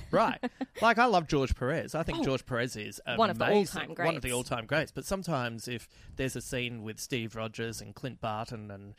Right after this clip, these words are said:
Speaker 1: You
Speaker 2: and
Speaker 1: really need the
Speaker 2: it's
Speaker 1: outfits
Speaker 2: like,
Speaker 1: to tell a
Speaker 2: "Wait
Speaker 1: story.
Speaker 2: a minute.
Speaker 1: <laughs>
Speaker 2: What's happening here?" Uh, who was the artist? Did you ever think, like, when you first read this, if you weren't quite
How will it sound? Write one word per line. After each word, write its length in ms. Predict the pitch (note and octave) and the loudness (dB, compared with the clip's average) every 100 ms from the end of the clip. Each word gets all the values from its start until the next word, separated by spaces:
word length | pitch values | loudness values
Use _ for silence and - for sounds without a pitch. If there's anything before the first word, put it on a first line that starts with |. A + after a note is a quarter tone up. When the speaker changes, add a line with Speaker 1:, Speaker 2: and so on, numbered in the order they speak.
| - - - - | -20 -20 -20 -4
Speaker 1:
You 140 | G3 | 4
Speaker 2:
and 60 | A#3 | 6
Speaker 1:
really 300 | A#3+ A3 G3+ | 8 8 4
need 180 | G3 E3 | 2 2
the 40 | |
Speaker 2:
it's 80 | - | 2
Speaker 1:
outfits 340 | D#3+ C#3 C#3 | 0 -2 -8
Speaker 2:
like, 100 | - | -8
Speaker 1:
to 80 | - | -6
tell 240 | F3 F3+ D#3 | 0 2 2
a 20 | |
Speaker 2:
"Wait 60 | - | 2
Speaker 1:
story. 460 | E3+ D3+ - A3+ A3 | 2 4 4 2 0
Speaker 2:
a 60 | |
minute. 580 | G#3 - A3+ F#3+ F#3+ F#3+ F4+ | -2 -2 -2 0 0 -2 -8
Speaker 1:
<laughs> 100 | D4+ | -10
Speaker 2:
What's 200 | - A3 | -8 -4
happening 460 | C4+ - D#3+ B2 A#2+ | -4 0 0 0 0
here?" 480 | A#2+ A2+ A2+ A2 - - - - | -2 0 -2 -2 -6 -12 -6 6
Uh, 280 | D#3 D3+ | 8 10
who 180 | D#3+ F#3 | 8 6
was 160 | F#3 - | 4 0
the 160 | D3 | 2
artist? 500 | C3 B2+ C3 A#2+ - - - | 4 4 2 -2 -6 -14 -10
Did 200 | C#3+ C#3 | -4 0
you 160 | D3 C#3+ | 2 2
ever 160 | B2+ | 2
think, 400 | B2 C3 B2 - - - | -2 -2 -4 -12 -20 -10
like, 320 | A#2+ A2+ C3+ | -6 -4 -4
when 120 | B2+ | -6
you 80 | A#2 | -4
first 280 | C3 A#2+ - | -4 -4 -4
read 140 | A2+ | -6
this, 280 | A#2 A2+ - _ _ | -4 -6 -8 _ _
if 300 | D3+ C#3+ - | -6 -6 -2
you 80 | C#3 | -2
weren't 240 | C3+ B2 | -2 -4
quite 400 | - C3 A#2+ A#2 | -6 0 0 0